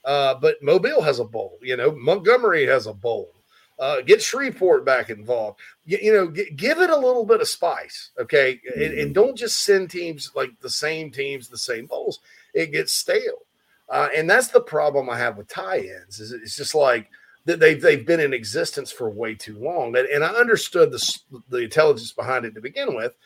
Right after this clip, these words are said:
Speaker 1: but we're in a different era. We got a twelve team playoff coming in two years.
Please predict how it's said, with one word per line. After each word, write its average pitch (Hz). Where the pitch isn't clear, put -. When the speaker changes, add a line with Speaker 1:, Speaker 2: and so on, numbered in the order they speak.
Speaker 1:
but 196
we're 220
in 180
a 151
different 143
era. 123
We 127
got 123
a -
twelve 165
team 123
playoff 160
coming 147
in 98
two 131
years. 170